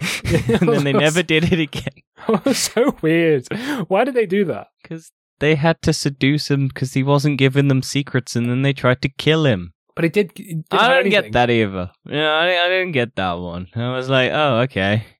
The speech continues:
Speaker 2: I mean, it's, it's to kind of get Alucard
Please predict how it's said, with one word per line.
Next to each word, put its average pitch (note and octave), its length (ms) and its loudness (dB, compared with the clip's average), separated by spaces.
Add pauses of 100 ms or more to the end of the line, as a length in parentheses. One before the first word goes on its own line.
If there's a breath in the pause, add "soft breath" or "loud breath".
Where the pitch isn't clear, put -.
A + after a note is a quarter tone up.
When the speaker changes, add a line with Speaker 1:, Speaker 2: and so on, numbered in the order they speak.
(120)
Speaker 2:
I B2+ 100 0
mean, F3 180 2
it's, F3 220 -2
it's F3 200 -2
to F#3 140 -2 (200)
kind F#3 260 0
of F3+ 100 0 (220)
get B2+ 240 0 (200)
Alucard A2 580 0